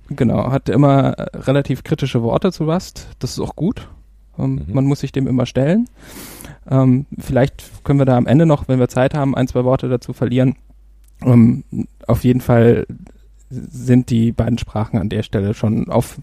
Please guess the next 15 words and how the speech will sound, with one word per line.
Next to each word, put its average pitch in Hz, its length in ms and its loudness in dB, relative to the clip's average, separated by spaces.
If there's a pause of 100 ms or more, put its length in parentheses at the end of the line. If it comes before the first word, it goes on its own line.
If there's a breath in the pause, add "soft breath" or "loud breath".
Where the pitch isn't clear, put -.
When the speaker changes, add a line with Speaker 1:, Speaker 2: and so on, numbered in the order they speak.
Speaker 1:
einem 139 200 4
ähnlichen 117 320 2
Feld 107 300 -4
unterwegs. - 520 -10 (380 loud breath)
Speaker 2:
Mhm. 80 220 -8 (520 loud breath)
Speaker 1:
Ähm, 139 500 4 (120)
Swift - 480 0
ist - 220 -4
so 165 100 2
ein 160 120 4
bisschen 156 440 0
so 147 80 2
ein 147 160 0
Zwischending. 147 760 2
Ähm, - 580 -4